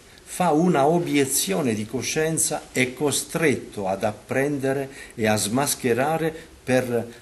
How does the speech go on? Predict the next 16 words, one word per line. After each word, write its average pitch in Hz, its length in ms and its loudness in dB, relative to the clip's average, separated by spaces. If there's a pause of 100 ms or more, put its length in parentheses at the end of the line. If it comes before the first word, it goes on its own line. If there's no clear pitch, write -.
(240)
riaprirsi 113 920 0
alla 101 200 0
vita 147 420 -2
e 131 100 -4
ad 104 220 0
ogni 120 320 2
tipo 120 320 -4
di 107 100 -4
speranza. 90 720 -6 (340)
Giacinto 131 580 0
Auriti 123 720 -2 (420)
non 156 280 2
poteva 151 460 2
essere 127 400 0
compreso 90 800 -4
quando 113 720 0